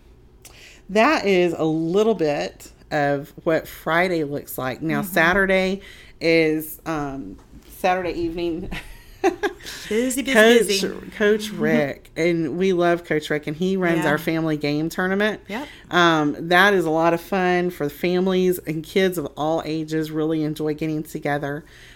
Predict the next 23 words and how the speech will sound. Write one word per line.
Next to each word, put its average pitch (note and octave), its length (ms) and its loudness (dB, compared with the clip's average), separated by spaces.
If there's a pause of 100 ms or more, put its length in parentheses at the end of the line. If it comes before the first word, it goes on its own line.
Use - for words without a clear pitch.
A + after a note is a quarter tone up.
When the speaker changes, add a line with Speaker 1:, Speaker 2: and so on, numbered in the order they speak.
(120)
Speaker 1:
uh, D3+ 320 -2
with D#3 180 -4
Coach F3+ 300 0
Rick D#3 260 -2
and D3+ 140 -4
just D#3 160 -8
having D#3 460 -4 (400)
fun F3 480 0
and D#3+ 260 -4
games D#3+ 520 0
and D3+ 220 -4
laughs, D3 500 0
and D#3 220 -4
he F#3 380 -4
is D3+ 220 -4
a D3 40 -4
blast. B2+ 640 -6
He E3 220 -2
is D#3+ 160 -2
so E3+ 240 2
funny E3 440 -4
and C#3+ 140 -4
sweet, D#3+ 380 -4